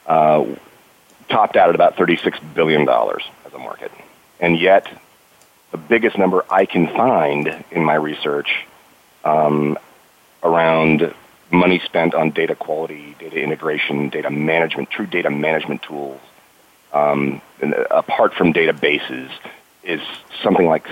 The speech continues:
six or eight billion. So we want to, we want to get better at this,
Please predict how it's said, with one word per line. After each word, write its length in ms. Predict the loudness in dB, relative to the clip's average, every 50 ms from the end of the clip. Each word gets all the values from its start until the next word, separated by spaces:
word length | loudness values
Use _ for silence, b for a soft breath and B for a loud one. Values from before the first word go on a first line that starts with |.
| -6
six 220 | -6 -6 -6 -4 -6
or 80 | -6 -4
eight 180 | -4 -8 -10 -10 -14
billion. 340 | -14 -10 -8 -6 -6 -6 -6 -10 -14 _ _ _ _ 0
So 340 | 2 2 4 4 2 -2 -6 -10 -20 _ _ _ _ _ _ _ _ _ _ _ _ _ _ -8
we 80 | -6
want 320 | -2 0 2 2 2 2 2
to, 320 | 0 2 2 2 0 -2 -8 -10
we 100 | -8 -6
want 220 | 0 2 4 4 4
to 40 | 2
get 120 | 0 2
better 220 | 2 2 2 2
at 80 | 0 2
this, 200 | 2 0 0